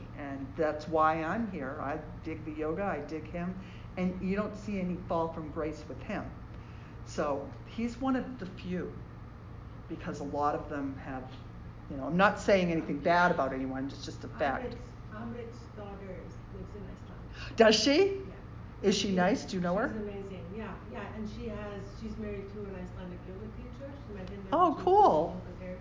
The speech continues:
Speaker 2: therapy there.
Speaker 1: Cool.
Speaker 2: So, yeah, and they have, like, their, the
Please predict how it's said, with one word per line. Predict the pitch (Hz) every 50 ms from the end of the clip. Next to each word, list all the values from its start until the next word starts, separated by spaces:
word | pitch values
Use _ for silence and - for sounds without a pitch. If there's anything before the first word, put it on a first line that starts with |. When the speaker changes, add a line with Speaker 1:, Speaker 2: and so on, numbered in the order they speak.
| -
Speaker 2:
therapy | 220 220 208 214
there. | 220 - - - - - - - - - - - - - - - - - - -
Speaker 1:
Cool. | - - 311 370 392 349 185 147 - 220 - -
Speaker 2:
So, | 240 233
yeah, | 226 214 226 - - - - - - -
and | 233 233 220 220
they | 240 254 254 254
have, | 233 233 247 240 - 220 214 202 202 - - 208
like, | 202 196 196 196 - -
their, | 214 208 196 180 - 202 - - -
the | 202